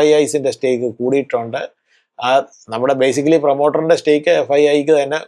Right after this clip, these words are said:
കൊടുത്തിട്ടുണ്ടെന്നാണ് പറഞ്ഞു വരുന്നത്. പിന്നെ ഡി ഐ ഐസ് ഇച്ചിരി കൂടിയിട്ടുണ്ട്, അത്രയേ ഉള്ളൂ. അന്നേരം, ആ, പൊതുവെ നോക്കിക്കഴിഞ്ഞ് കഴിഞ്ഞാൽ ഇതിൻ്റെ ആ ഷെയർ ഹോൾഡിംഗ് പാറ്റേണിനകത്ത് സീരിയസ് ആയിട്ട് പ്രശ്നമൊന്നും ഇല്ലാത്ത ഒരു കമ്പനിയാണ്. അതുകൊണ്ടായിരിക്കും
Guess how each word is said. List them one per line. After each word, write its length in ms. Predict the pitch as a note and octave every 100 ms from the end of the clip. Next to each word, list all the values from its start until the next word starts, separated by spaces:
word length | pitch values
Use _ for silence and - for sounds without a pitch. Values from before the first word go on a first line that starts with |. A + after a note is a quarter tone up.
| _ C#3
കൊടുത്തിട്ടുണ്ടെന്നാണ് 800 | C3+ C#3 C#3+ C#3 C#3+ C3+ C3 B2 D3
പറഞ്ഞു 220 | B2+ B2+ A#2
വരുന്നത്. 320 | G#2+ - - _ _ _ -
പിന്നെ 220 | D#3 D#3+ C#3+ D3
ഡി 100 | E3 F3
ഐ 40 | E3+ D#3+
ഐസ് 240 | B2+ C#3+ - - D#3+
ഇച്ചിരി 200 | D3+ C3+ C3
കൂടിയിട്ടുണ്ട്, 500 | A#2+ A2+ G2+ - _ _ _ _ _ C#3
അത്രയേ 220 | D3+ D#3
ഉള്ളൂ. 120 | A#2+ A2
അന്നേരം, 240 | A#2+ C3 C3+ - -
ആ, 20 | D3 C3
പൊതുവെ 260 | C3+ C#3+ F3+ E3
നോക്കിക്കഴിഞ്ഞ് 500 | D3 D3 D3 C3+ C#3
കഴിഞ്ഞാൽ 340 | C3 B2+ D#3+ - -
ഇതിൻ്റെ 360 | C3+ C#3 C#3 C#3+ C#3 C3+
ആ 40 | C3+ - _ - - -
ഷെയർ 180 | D3 D3
ഹോൾഡിംഗ് 320 | D#3 D#3+ D#3+ C#3+
പാറ്റേണിനകത്ത് 800 | C#3 C#3+ F3 D#3+ C#3+ C3+ B2 E3 - _ _ _ -
സീരിയസ് 340 | C#3+ D3+ D3
ആയിട്ട് 220 | D3 C#3+ C#3
പ്രശ്നമൊന്നും 560 | C3 - C#3 C3+ B2+ C3+
ഇല്ലാത്ത 480 | A2+ A#2+ B2+ B2+ C#3 B2 - B2
ഒരു 100 | B2+ A#2
കമ്പനിയാണ്. 500 | G#2+ G#2+ G#2+ E2+ - _ _ _ _ -
അതുകൊണ്ടായിരിക്കും 640 | G#2+ A2 C3+ C3 C3 B2+